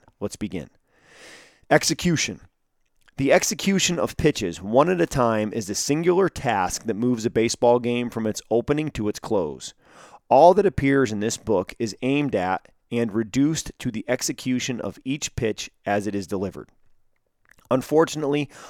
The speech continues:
all the complexities that are part of the human condition, all of the complications pitchers bring to the game of baseball, too often engender the execution of a pitch.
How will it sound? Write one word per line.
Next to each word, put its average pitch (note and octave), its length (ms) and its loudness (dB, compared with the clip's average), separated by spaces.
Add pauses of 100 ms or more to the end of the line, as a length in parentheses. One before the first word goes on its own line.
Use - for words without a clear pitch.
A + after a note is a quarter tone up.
(160)
all D3+ 180 8
the F3 100 2
complexities G#2+ 760 -2
that G#2+ 80 2
are F#2+ 80 0
part C3+ 400 4
of A2 120 -4
the G#2 60 -2
human A#2 380 -4
condition, G2 640 -4 (260)
all D#3+ 240 8
of D#3 80 0
the D3+ 80 0
complications A#2 880 -2
pitchers B2 440 -4
bring A#2+ 360 -2
to A#2 80 -8
the G#2 120 -6
game G2+ 240 -4
of F2 120 -12
baseball, F#2+ 480 -2
too G3 280 -2
often B2 480 2 (560)
engender C3+ 640 2
the D3 180 -4
execution A2+ 800 -4
of F#2 120 -4
a G2+ 120 0
pitch. - 580 -4